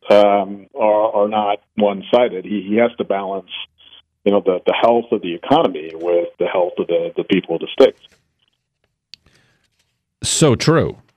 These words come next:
Speaker 2: So true. Now, no doubt that that, um, new mandate has received nationwide and probably international attention.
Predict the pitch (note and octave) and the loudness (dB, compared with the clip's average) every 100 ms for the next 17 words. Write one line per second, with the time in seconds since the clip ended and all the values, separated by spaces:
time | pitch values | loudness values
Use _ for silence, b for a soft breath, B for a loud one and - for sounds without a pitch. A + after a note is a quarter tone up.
0 | _ - D#3 B2+ - D#3+ G2+ G2 C#3 D3 | _ 0 2 2 2 2 2 2 2 2
1 | C#3 - _ _ _ _ C#3+ C#3 F#3+ E3+ | -2 -8 _ _ _ _ 0 4 4 4
2 | D#3+ D3+ C3 B2+ A#2 A2+ _ _ _ _ | 4 2 2 0 0 -4 _ _ _ _
3 | _ B2 A#2 C3 C#3 C3 B2+ A2 G2 F2+ | _ -4 0 0 0 -2 0 2 2 0
4 | b b b b A#2+ C3 D#3 C3 C#3 C3+ | b b b b 2 4 6 4 2 2
5 | G#2+ F#2+ - G#2 A2+ G#2+ F#2 G#2+ G2+ - | 2 2 0 0 2 2 0 -2 0 2
6 | A2+ G2+ F2 C3 - _ _ _ - A2 | 2 0 -2 -8 -18 _ _ _ 0 2
7 | C3+ C3 C3+ G2+ A2 A#2 A#2 G2 E2+ F#2 | 4 2 0 2 2 2 0 0 0 0
8 | A2 F#2 F2+ F2+ E2+ G2+ G#2 G2 F#2 - | 0 2 0 0 0 0 2 2 0 0
9 | F#2 E2 E2 - - - - D3+ C#3 E2+ | 0 0 -2 -6 -8 -4 0 0 0 -2
10 | D2 | -2